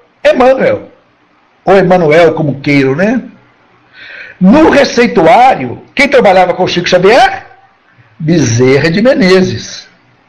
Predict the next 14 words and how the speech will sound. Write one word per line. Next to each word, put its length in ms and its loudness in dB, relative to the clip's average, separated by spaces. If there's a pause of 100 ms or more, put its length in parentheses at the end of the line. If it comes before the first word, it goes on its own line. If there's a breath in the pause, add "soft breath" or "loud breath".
(580 loud breath)
Em 200 2
alguns 560 2
efeitos 960 -2 (100)
físicos 920 0 (380 loud breath)
e 80 -2
em 340 2
trabalhos, 800 2
né, 140 0
volta-, 560 0
é, 800 2 (120)
aliás, 340 0
é, 300 -6
efeitos 280 -4
físicos, 420 0